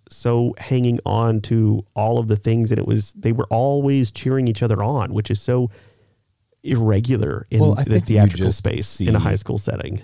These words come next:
Speaker 2: Well, I, I mean, I'm not at all just trying to be the evil,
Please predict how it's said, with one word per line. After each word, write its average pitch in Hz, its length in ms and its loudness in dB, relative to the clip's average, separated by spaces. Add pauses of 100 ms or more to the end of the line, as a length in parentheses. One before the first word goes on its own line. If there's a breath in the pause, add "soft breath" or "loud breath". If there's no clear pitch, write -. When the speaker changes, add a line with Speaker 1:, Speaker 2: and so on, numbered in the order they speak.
Speaker 2:
Well, 131 300 -2 (420)
I, 117 180 -4 (420)
I 113 100 -4
mean, 117 280 0
I'm 104 340 -4
not 95 300 -4
at 90 160 -10
all 90 240 -2
just 82 260 -8
trying 80 280 -6
to 76 100 -12
be 73 380 -10 (220)
the 87 120 -6 (100)
evil, 78 400 -8